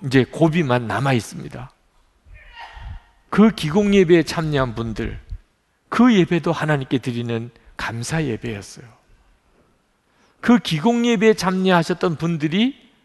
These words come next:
느끼는 느낌은 다릅니다. 중공 예배만 참석한 사람하고 이미 다 지어진 예배당에 와서 예배 드리는 거하고 전혀 다릅니다. 하나님이 보실 때는 기공 예배에 참여한 자의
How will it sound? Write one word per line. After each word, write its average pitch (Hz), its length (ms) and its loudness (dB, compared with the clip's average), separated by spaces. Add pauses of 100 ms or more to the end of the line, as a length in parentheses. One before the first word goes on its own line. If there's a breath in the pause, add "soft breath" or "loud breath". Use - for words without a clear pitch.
(140)
느끼는 190 500 2
느낌은 170 580 -2
다릅니다. 113 680 -12 (1080)
중공 156 480 0
예배만 123 400 2
참석한 110 460 -4
사람하고 92 500 -12 (800)
이미 151 240 0
다 120 220 2
지어진 139 460 2
예배당에 113 440 2
와서 98 340 -2
예배 113 300 2
드리는 131 360 -2
거하고 98 260 -6 (180)
전혀 214 320 0
다릅니다. 135 480 -6 (240 loud breath)
하나님이 262 540 4
보실 151 340 2
때는 117 400 -2 (520 soft breath)
기공 208 480 2
예배에 160 420 6
참여한 131 580 -2
자의 107 400 -2